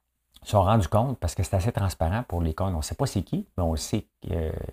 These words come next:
quelle adresse qu'il, euh, détient. Il y a un gars qui n'avait acheté de ça, euh, pour treize mille piastres au tout début, quand ça valait, euh, juste, euh, une scène.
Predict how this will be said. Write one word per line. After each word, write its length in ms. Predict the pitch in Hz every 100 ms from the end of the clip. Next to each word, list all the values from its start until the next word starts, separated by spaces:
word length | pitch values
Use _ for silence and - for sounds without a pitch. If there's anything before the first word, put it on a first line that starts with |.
| -
quelle 160 | - 101
adresse 380 | 76 80 120 -
qu'il, 240 | 101 98
euh, 200 | 92 87
détient. 340 | 92 - - - _ _ _ _ _
Il 80 | 90
y 20 |
a 40 | 101
un 20 |
gars 120 | 165
qui 140 | - 101
n'avait 200 | 87 85
acheté 360 | 76 - 120
de 140 | - 82
ça, 220 | - 110 - _ _ _ _ _ _ _ -
euh, 760 | 87 82 82 80 78 78 80 82 - - - - - - _ _ _
pour 120 | -
treize 300 | 104 117 101
mille 140 | 95
piastres 460 | 82 92 92 - -
au 120 | - 98
tout 180 | -
début, 260 | 98 85 104
quand 140 | 82
ça 140 | 76 85
valait, 400 | 76 85 87 76
euh, 220 | - - - _ _ _ _ _ _ -
juste, 320 | 92 104 - -
euh, 180 | 80 76 - - - _ _ _ _ _ _
une 120 | 107 101
scène. 260 | 80 71